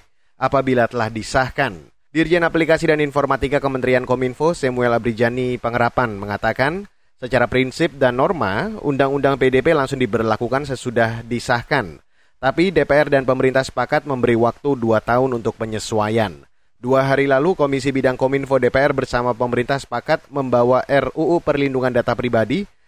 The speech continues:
ke rapat paripurna D P R untuk kemudian disahkan menjadi undang-undang. R U U P D P sudah dibahas sejak dua puluh enam tahun, kini naskah finalnya terdiri dari tiga ratus tujuh puluh satu daftar inventarisasi masalah atau dim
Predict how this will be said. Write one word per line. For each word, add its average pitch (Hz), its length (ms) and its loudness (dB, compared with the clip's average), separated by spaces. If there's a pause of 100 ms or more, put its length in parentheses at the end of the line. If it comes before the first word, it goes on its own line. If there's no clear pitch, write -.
(140)
ke 165 160 4
rapat 143 320 0
paripurna 123 560 -2
D 117 80 4
P - 80 -4
R 135 240 4
untuk 123 160 -2
kemudian 117 400 0
disahkan 135 560 -2
menjadi 113 560 0
undang-undang. 117 960 -2 (640)
R 156 160 2
U - 0 -
U 170 80 2
P 185 80 4
D 175 160 2
P 196 80 4
sudah 165 240 2
dibahas 160 320 2
sejak 147 240 -2
dua 139 240 2
puluh 139 160 2
enam 131 160 -2
tahun, 139 400 -2
kini 147 480 -2
naskah 131 400 -4
finalnya 127 400 -2
terdiri 120 320 -4
dari 120 240 0
tiga 113 320 -4
ratus 147 160 -6
tujuh 117 240 -6
puluh 113 160 -6
satu 123 240 -4
daftar 120 480 -2
inventarisasi 120 800 -4
masalah 113 480 -2
atau 120 160 -4
dim 120 320 -4